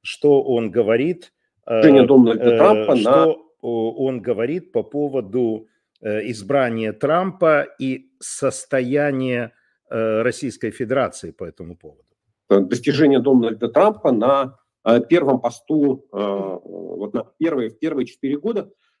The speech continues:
Speaker 2: а, с-, начиная с, э, м, Билла Клинтона, э, и практически там до последнего дня президента Обамы в американском политическом классе су-, существовала позиция, что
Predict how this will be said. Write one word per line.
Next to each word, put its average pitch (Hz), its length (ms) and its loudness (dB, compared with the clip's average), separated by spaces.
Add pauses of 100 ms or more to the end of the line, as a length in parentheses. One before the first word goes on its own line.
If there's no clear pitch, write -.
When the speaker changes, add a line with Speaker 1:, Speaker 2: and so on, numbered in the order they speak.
(100)
Speaker 2:
а, 113 360 -4
с-, - 180 -16
начиная 147 800 -6
с, - 260 -20
э, 120 400 -8 (160)
м, 101 680 -6
Билла 123 280 -6
Клинтона, 208 500 -8 (260)
э, 110 260 -10 (100)
и 127 300 -8
практически 107 720 -12
там 98 220 -8
до 131 120 -6
последнего 107 500 -8
дня 107 280 -8
президента 107 580 -10
Обамы 185 460 -6 (160)
в - 60 -14
американском 139 560 -6
политическом 143 580 -14
классе 202 320 -8
су-, - 320 -18
существовала 123 480 -6
позиция, 110 540 -8
что 107 560 -6